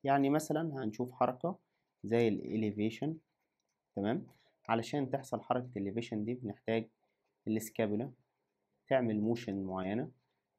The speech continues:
زي انها ابورد روتيشن، الكلافيكل يبدأ يحصل لها اليفيشن،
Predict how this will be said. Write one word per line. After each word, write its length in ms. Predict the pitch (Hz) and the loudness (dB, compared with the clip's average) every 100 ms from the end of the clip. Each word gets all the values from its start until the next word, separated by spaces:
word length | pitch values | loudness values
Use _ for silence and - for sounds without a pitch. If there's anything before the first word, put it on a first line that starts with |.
| - | -2
زي 180 | 127 123 | 2 2
انها 340 | 113 104 - | 2 0 -2
ابورد 400 | 110 107 107 104 - _ | -2 2 0 0 -8 _
روتيشن، 460 | 98 98 104 - 123 127 - _ _ _ | -8 -2 -2 -2 -4 -6 -16 _ _ _
الكلافيكل 760 | 123 123 131 131 117 117 117 127 - _ _ _ _ _ _ _ _ _ _ _ _ _ _ _ _ - | -6 0 4 4 2 0 0 0 -10 _ _ _ _ _ _ _ _ _ _ _ _ _ _ _ _ -6
يبدأ 240 | 147 135 | -2 2
يحصل 340 | 98 - - 107 | 0 -2 -4 -2
لها 240 | 110 110 | 0 0
اليفيشن، 680 | - 104 98 107 107 117 123 | 0 -2 0 -2 -4 -4 -8